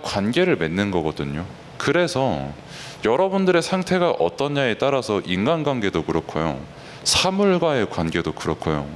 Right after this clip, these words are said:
모든 것에 대한 관계가 어떤지가 사실 결정이 납니다. 그러면은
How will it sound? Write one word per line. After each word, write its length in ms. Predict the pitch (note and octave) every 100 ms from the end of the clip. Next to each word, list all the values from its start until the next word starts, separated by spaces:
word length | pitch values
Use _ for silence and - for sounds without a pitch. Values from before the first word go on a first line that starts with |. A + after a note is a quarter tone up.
| -
모든 420 | F#2 A#2 F3 F3
것에 260 | D#3 D3 C3+
대한 260 | A2 F#2
관계가 760 | - E2 E2 F#2+ E2 E2 D2 C2+ - - - - - - -
어떤지가 680 | F#2+ - D3+ C#3+ B2 G#2+
사실 560 | - B2+ - G2+ F2 C2+ C#2+ -
결정이 720 | - E2+ D#2 F#2+ E2 D2+ C#2 C#2 C#2+ -
납니다. 500 | D#2 D2+ D2 C#2+ C#2 - - - - - - - - - - - - -
그러면은 760 | - D#3+ F#3+ C#3+ C3+ A2+ D2